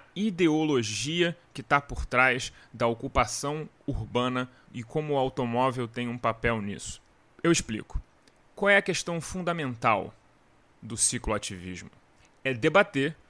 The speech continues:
o subsídio estatal que existe em favor do automóvel, né? Essa é a questão fundamental, porque as pessoas falam, "Ah, mas eu pago meu I P V A, e aí por isso o asfa-,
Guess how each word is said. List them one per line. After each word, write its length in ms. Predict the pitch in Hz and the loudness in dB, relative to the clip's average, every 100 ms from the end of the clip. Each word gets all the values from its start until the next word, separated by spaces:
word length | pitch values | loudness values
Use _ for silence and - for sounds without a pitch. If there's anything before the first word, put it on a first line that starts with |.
| _ _ | _ _
o 80 | 131 | -6
subsídio 880 | - 156 120 117 - 190 233 220 196 | -2 -2 -2 -2 -2 0 0 0 -2
estatal 840 | 175 - 165 - 123 117 120 120 | -2 2 0 2 4 4 2 -4
que 160 | - 139 | -6 -4
existe 600 | 127 101 95 - - 123 | -4 -6 -6 -6 -6 -8
em 160 | 117 107 | -6 -6
favor 720 | - 180 156 - 190 226 - - - - - - _ | 0 2 2 2 2 2 -2 -10 -20 -20 -20 -20 _
do 220 | 160 226 | -4 2
automóvel, 760 | 165 - 247 165 180 107 98 | 2 2 4 6 6 4 -4
né? 200 | 92 104 117 - _ _ _ | -4 -6 -8 -16 _ _ _
Essa 380 | - 131 - 160 | 0 2 2 0
é 20 | |
a 40 | 139 | 0
questão 480 | 131 117 - 123 | -2 -6 -6 -6
fundamental, 960 | 113 - - 120 110 110 104 101 95 - - _ | -8 -10 -8 -4 -2 -4 -4 -4 -4 -4 -12 _
porque 1080 | 151 - - - 160 156 151 143 135 127 113 _ _ - | 0 0 -2 -2 0 2 2 2 2 0 -2 _ _ -10
as 120 | 123 | -6
pessoas 280 | 147 - 151 | -4 -4 -2
falam, 280 | 156 147 | 0 2
"Ah, 160 | 208 190 | 4 4
mas 160 | 156 156 | 2 -2
eu 80 | |
pago 320 | 143 196 170 165 | 2 4 4 2
meu 120 | 156 | -4
I 60 | |
P 160 | 147 160 | -2 -4
V 160 | 139 131 | 2 6
A, 380 | 143 147 120 - - - | 8 8 6 2 -12 -16
e 160 | - 131 | -4 0
aí 380 | 131 143 147 135 | 2 0 -2 -2
por 260 | - 143 | -2 0
isso 300 | 156 147 - | 2 2 0
o 60 | 135 | 0
asfa-, 440 | 123 - - 127 | 0 -4 -6 -8